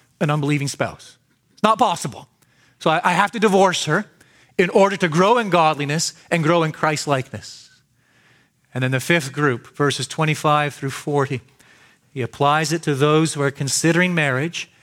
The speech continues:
despite what he calls, and we have no time for it now, but we will get there next month, the present distress.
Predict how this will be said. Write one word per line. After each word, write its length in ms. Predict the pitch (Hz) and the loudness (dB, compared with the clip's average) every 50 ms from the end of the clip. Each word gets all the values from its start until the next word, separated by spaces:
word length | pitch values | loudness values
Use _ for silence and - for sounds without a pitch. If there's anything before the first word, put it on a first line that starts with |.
| _ _ _ _ _ _ | _ _ _ _ _ _
despite 680 | - 135 - - - - - - 147 156 175 196 - - | -4 -2 -2 -2 -2 -4 -2 0 0 2 2 0 -2 -2
what 140 | 185 180 170 | 0 0 0
he 240 | 143 - - 170 - | 0 0 0 0 0
calls, 720 | - - - 196 196 185 151 123 131 147 156 139 - - - | -2 -2 0 2 2 2 2 2 0 -2 -4 -6 -8 -10 -8
and 100 | 151 131 | -8 -4
we 80 | 131 131 | -2 -2
have 140 | 127 117 123 | -2 -2 -4
no 240 | 120 127 151 185 | -2 0 0 0
time 340 | 185 - - 185 180 185 190 | 0 -2 -2 0 0 0 0
for 200 | 170 - - 180 | -2 -2 -4 -4
it 100 | 180 - | -4 -2
now, 260 | 165 160 165 175 185 180 | -2 -2 0 2 2 0
but 160 | 170 175 170 | 0 -2 -2
we 140 | 165 170 180 | -2 -2 -2
will 160 | 170 180 170 | -2 -4 -4
get 420 | 147 143 131 131 127 156 190 175 - | -4 -6 -12 -6 -2 0 0 0 0
there 200 | 170 180 185 185 | 0 0 0 2
next 280 | 175 185 196 - - - | 0 -2 -2 -4 -6 -6
month, 320 | 156 135 127 131 127 - _ _ _ _ _ _ _ _ _ _ _ _ _ - | -4 -4 -4 -4 -6 -12 _ _ _ _ _ _ _ _ _ _ _ _ _ -12
the 100 | 127 123 | -12 -12
present 600 | - - - - 143 147 147 127 147 147 - - - - - - - _ _ _ _ _ _ _ - | -10 -12 -12 -6 -2 -2 -2 -2 -2 -6 -8 -12 -18 -20 -20 -20 -20 _ _ _ _ _ _ _ -12
distress. 1040 | 131 131 120 - - - - - 131 110 92 - - - _ - - - - - _ | -8 -6 -6 -6 -6 -6 -8 -8 -8 -10 -10 -10 -14 -20 _ -20 -20 -20 -20 -20 _